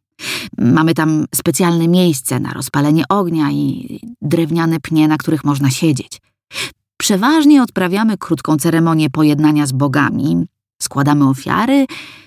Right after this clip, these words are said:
y, a potem zaczyna się część, że tak powiem, integracyjna”. „Integracyjna?” Podchwyciłam, widząc oczami wyobraźni te zbereźne orgie. „E, tak,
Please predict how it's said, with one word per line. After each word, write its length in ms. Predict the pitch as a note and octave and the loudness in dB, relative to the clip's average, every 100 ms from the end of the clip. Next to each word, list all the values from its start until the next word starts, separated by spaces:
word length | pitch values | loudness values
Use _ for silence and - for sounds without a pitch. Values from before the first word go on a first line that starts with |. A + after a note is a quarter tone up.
| _ - | _ -4
y, 240 | D3+ D3 D3 | -2 0 0
a 60 | |
potem 280 | C3+ D3 D#3 | 0 0 2
zaczyna 360 | D#3 D#3 D3+ C#3+ | 0 0 0 2
się 140 | D#3+ | 0
część, 760 | C3+ D3 C#3 - - - - - - - - | 0 0 0 -6 -10 -10 -14 -20 -20 -18 -8
że 160 | C#3+ D3+ | -4 -2
tak 180 | D#3 | -2
powiem, 520 | - C#3+ C#3+ C#3+ C3+ - _ _ _ - - | -4 -2 0 0 -4 -6 _ _ _ -18 -6
integracyjna”. 1040 | D3 E3 D3+ D3 D3+ C3+ E3 D3 B2 C3+ - _ _ _ _ _ - | 0 2 2 0 -2 0 0 0 -4 -10 -18 _ _ _ _ _ 2
„Integracyjna?” 960 | A3+ A3 F#3 F#3 - E4+ C#4+ D#3 F3 C#4+ _ _ _ _ _ _ _ _ - | 2 2 -2 -6 -4 -2 -2 -2 -4 -6 _ _ _ _ _ _ _ _ -10
Podchwyciłam, 1000 | G#4+ G#4 - - F4 - D#3+ D#3 E3+ F#3+ | -10 -10 -8 -2 -2 -2 -4 -2 0 0
widząc 420 | G3+ B3+ A3+ G#3 | 0 0 0 -2
oczami 380 | F#3+ G3+ G3+ G3 | -4 -2 0 0
wyobraźni 720 | F3+ D#3+ D3+ E3 D#3 C3+ C3 | 0 0 0 -2 -2 -4 -4
te 120 | D3 | -2
zbereźne 720 | D3+ C#3+ D#3+ D#3+ C3+ C3+ D3+ G#3+ | -4 -2 -2 -2 -4 -4 -4 -2
orgie. 540 | G3+ - A#2+ - - - _ _ _ _ - | -2 -4 -8 -14 -14 -18 _ _ _ _ -6
„E, 540 | - F#3+ F#3+ G#3+ C4 C#4+ - | 2 4 4 4 2 2 2
tak, 760 | F#4+ F4+ E4 B3+ F#3+ D3+ - | 2 4 4 4 2 -2 -4